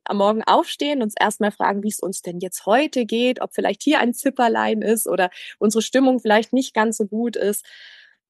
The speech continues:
Was, was auch noch wesentlich ist und was ich so ermutigend fand an der Logotherapie, ist, dass die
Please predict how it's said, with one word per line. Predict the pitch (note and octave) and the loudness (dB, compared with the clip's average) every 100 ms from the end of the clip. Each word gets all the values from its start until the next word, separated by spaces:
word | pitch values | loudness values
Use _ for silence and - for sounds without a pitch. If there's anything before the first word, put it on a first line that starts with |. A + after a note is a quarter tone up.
| _ _ _ | _ _ _
Was, | G#3 G#3 | -2 0
was | A3+ - | 0 2
auch | D#4+ | 2
noch | D#4 A#3 | 2 0
wesentlich | A#3 F#4 D#4 C4+ A3+ | 2 2 0 -2 -4
ist | C4 | -2
und | A3 | -2
was | G#3+ - | -2 -2
ich | D4+ - | -4 -4
so | - C4+ | -2 -2
ermutigend | C#4 B3 B3+ B3+ G#3 F#3 | 0 0 0 0 -2 -4
fand | - F3 F3+ | -8 -8 -8
an | F3+ | -6
der | F#3 | -2
Logotherapie, | G3 F#3 F3+ G3 G3 - - B3 | 0 -2 -6 -4 -4 -4 -4 -4
ist, | G#3 - | -4 -2
dass | G#3 - | -2 -2
die | G#3 G3+ | -2 0